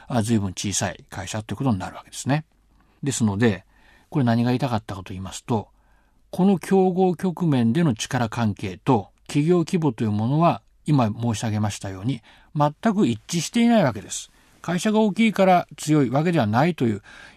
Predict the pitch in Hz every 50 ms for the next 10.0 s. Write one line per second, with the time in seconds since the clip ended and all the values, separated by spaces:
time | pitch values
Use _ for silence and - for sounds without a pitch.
0 | _ _ - 135 120 113 107 104 104 123 117 107 110 110 104 - 127 123 123 113
1 | 110 107 101 - 110 98 98 - 101 92 - - 104 185 165 131 104 - 135 127
2 | 131 127 - 170 160 147 123 110 101 101 110 107 104 98 90 95 - - _ _
3 | - - - - - _ _ - 117 107 101 - - 104 101 - 107 104 98 -
4 | - 170 131 104 104 101 98 - 98 92 - - 98 95 90 98 92 - - -
5 | 113 117 104 - _ _ _ _ _ _ _ - 147 160 165 151 180 135 120 110
6 | 107 - 101 101 - - - - _ _ _ _ _ _ _ _ _ _ _ _
7 | _ _ _ _ _ _ _ _ _ _ _ _ - - - 185 190 208 214 214
8 | 208 226 220 202 170 - 127 113 104 95 95 131 131 123 110 95 - - - -
9 | 127 123 139 135 135 127 123 117 120 113 104 90 90 92 98 107 104 92 -